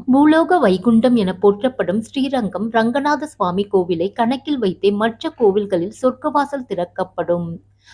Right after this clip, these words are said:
அதன்படி இந்த ஆண்டு டிசம்பர் இருபத்தி மூன்றாம் தேதியன்று அதிகாலை நான்கு மணிக்கு சொர்க்கவாசல் எனப்படும் பரமபத வாசல் திறக்கப்படும். அதை டி வியிலோ அல்லது முடிந்தவர்கள் நேரிலோ சென்று தரிசித்துவிட்டு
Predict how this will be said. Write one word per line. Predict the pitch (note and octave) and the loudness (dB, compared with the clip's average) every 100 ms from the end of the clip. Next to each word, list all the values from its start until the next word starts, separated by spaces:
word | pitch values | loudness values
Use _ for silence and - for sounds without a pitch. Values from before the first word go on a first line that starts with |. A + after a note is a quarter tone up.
| _ | _
அதன்படி | C#4+ C#4 F4 C4 G3+ A3+ | 0 0 -2 0 0 0
இந்த | G#3+ A3 | 0 2
ஆண்டு | A3 F3+ A3 | 2 0 -2
டிசம்பர் | A3 A3+ A3 F#3+ A3+ | -2 -2 -2 -2 -2
இருபத்தி | A#3+ C4 D#4 - D#4 | -2 -2 -4 -6 -4
மூன்றாம் | A3 G3 G#3+ G#3+ | 0 0 0 -4
தேதியன்று | G#3+ F3+ E3+ F#3 E3+ D#3+ G#3+ - | -4 -6 -4 -6 -6 -4 -6 -2
அதிகாலை | A3+ C4+ C4 A#3+ F3 G#3 | -4 -4 -2 -2 0 -2
நான்கு | G#3 A#3 C#4 D4 | 0 0 -2 -4
மணிக்கு | A3+ E3+ - A#3 | -6 -6 -10 -6
சொர்க்கவாசல் | A#3+ A3 C#4+ C#4 C4+ C#4 B3 | -6 -4 -4 -2 -4 -6 -8
எனப்படும் | F3 F3 - E3 E3 A#3 - _ _ - | -6 -8 -8 -4 -4 -6 -10 _ _ 0
பரமபத | C4+ C#4 D#4 C4+ C4 | 0 0 -2 -4 -2
வாசல் | A#3 E3+ E3 F#3 G3 | 0 -2 -2 -8 -4
திறக்கப்படும். | G3+ F3+ F#3 F#3 E3+ F3+ F3 E3+ - _ _ - | -6 -4 -8 -6 -4 -2 -2 -8 -16 _ _ -4
அதை | C#4 C#4 | -2 -2
டி | B3+ D4+ D#4 | 0 0 0
வியிலோ | D4+ A3+ F#3 G#3+ | 0 0 0 0
அல்லது | A#3 A3 F#3+ G3+ | 0 0 0 0
முடிந்தவர்கள் | A3+ B3 C#4 C4 G#3+ G3 G3+ | 0 -2 -2 -2 0 -2 0
நேரிலோ | G3+ A#3+ C4+ B3+ C#4 | 0 0 0 -4 -4
சென்று | - F3+ G#3 | -6 -6 -4
தரிசித்துவிட்டு | G3 F#3+ G#3+ A#3+ - G3 F3 - B3 | -2 -2 -4 -10 -12 -10 -10 -8 -8